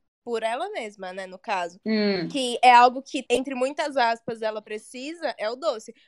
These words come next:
Speaker 1: Porque se ela precisa de dinheiro, ela não consegue controlar naquele momento. Se ela precisa de afeto, ela não consegue controlar naquele momento. Se ela precisa subir no trabalho, ela não consegue controlar. Se ela precisa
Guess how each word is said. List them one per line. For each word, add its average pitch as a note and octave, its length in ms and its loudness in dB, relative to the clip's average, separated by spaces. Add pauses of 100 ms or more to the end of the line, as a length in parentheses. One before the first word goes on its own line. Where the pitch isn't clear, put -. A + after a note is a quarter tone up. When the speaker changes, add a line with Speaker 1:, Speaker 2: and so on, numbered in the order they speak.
Speaker 1:
Porque B3 180 -4
se B3 80 -8
ela C#4+ 140 -4
precisa D4+ 280 -8
de A#3+ 140 -12
dinheiro, A3 400 -6
ela A3 140 -8
não A3 100 -14
consegue C4 400 -10
controlar A3+ 360 -8
naquele G#3 220 -12
momento. G3+ 380 -10
Se B3 100 -8
ela B3 140 -4
precisa B3 420 -6
de A3 120 -6
afeto, A#3+ 720 -2
ela G3+ 160 -2
não G3+ 80 -8
consegue A#3+ 380 -14
controlar G#3 360 -6
naquele G3+ 240 -18
momento. F#3+ 400 -12 (260)
Se - 140 -2
ela A#3 100 2
precisa B3 640 -4
subir G#3+ 460 -8
no D4+ 100 -4
trabalho, A#3+ 480 0
ela G3+ 140 -8
não G3+ 100 -16
consegue C4+ 380 -14
controlar. C4+ 420 -6
Se A3 140 -12
ela A3 100 -8
precisa B3+ 500 -12